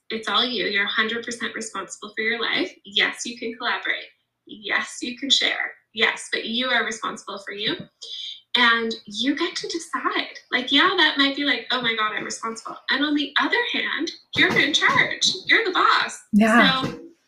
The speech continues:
Speaker 1: what do you want? And how can we support you, uh, with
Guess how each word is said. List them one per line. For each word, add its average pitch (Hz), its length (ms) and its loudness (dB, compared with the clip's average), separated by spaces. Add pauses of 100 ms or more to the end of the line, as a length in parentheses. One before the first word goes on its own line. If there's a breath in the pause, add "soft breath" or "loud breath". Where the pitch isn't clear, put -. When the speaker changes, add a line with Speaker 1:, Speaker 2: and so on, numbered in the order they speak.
(100)
Speaker 1:
what 277 340 4
do 330 80 2
you 302 220 2
want? - 560 0
And 254 140 0
how 285 360 4
can 285 160 -6
we 262 100 -6
support 294 640 -2
you, - 440 -4 (460 loud breath)
uh, 220 260 6
with 220 200 -4